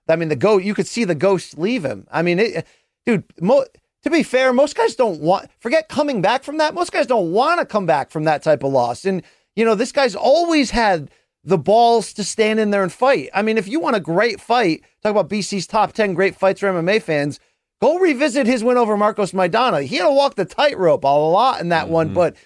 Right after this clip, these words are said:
Speaker 1: but he did it. I mean, this guy always, always, but man, dude, I, you know, I'm, I'm getting flashbacks to that Canelo knockout being there that close. You know, that's
Speaker 2: Terrible.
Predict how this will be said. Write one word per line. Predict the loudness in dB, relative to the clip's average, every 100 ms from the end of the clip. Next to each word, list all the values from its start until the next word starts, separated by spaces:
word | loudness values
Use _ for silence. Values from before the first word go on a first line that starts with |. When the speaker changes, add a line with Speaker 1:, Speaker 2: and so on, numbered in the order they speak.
| _ -2
Speaker 1:
but | 0
he | 0
did | 0 0 2
it. | 0 -2 _ _ -4
I | -2
mean, | 2
this | 0 0
guy | 0 0 0 -4
always, | 0 2 4 2 0 -2 -10 -8
always, | 0 4 4 2 -2 -4
but | 2 2 2 _ _ _ _ _ _ _
man, | -4 -2 0 -2
dude, | -2 -2 0
I, | 0
you | 0 0
know, | 0
I'm, | 0
I'm | -2 -2
getting | -2
flashbacks | -4 -4 -2 -2 0 0 0
to | 0
that | 0 -2 _
Canelo | -6 0 2 2
knockout | 2 0 2 0 0
being | -2 0
there | 2
that | 2 0
close. | 0 0 -2
You | -4
know, | 0
that's | 0 -2 -12 _ _ _
Speaker 2:
Terrible. | -12 -10 -10 -16